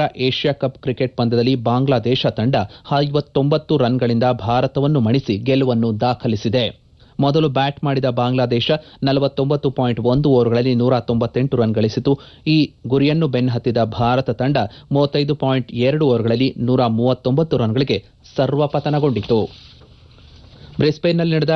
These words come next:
ಏಕದಿನ ಅಂತಾರಾಷ್ಟ್ರೀಯ ಕ್ರಿಕೆಟ್ನಲ್ಲಿ ಆತಿಥೇಯ ಆಸ್ಟ್ರೇಲಿಯಾ ನೂರ ಇಪ್ಪತ್ತೆರಡು ರನ್ಗಳಿಂದ ಭಾರತ ತಂಡವನ್ನು ಮಣಿಸಿದೆ.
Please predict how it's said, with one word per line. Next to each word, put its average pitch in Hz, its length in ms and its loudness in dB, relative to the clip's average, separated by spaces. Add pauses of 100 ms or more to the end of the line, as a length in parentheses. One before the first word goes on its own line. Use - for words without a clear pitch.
ಏಕದಿನ 135 420 0
ಅಂತಾರಾಷ್ಟ್ರೀಯ 131 480 0
ಕ್ರಿಕೆಟ್ನಲ್ಲಿ 127 540 -2
ಆತಿಥೇಯ 135 560 0
ಆಸ್ಟ್ರೇಲಿಯಾ 127 640 0
ನೂರ 120 180 0
ಇಪ್ಪತ್ತೆರಡು 127 580 0
ರನ್ಗಳಿಂದ 120 340 0
ಭಾರತ 123 540 0
ತಂಡವನ್ನು 113 520 0 (140)
ಮಣಿಸಿದೆ. 120 720 0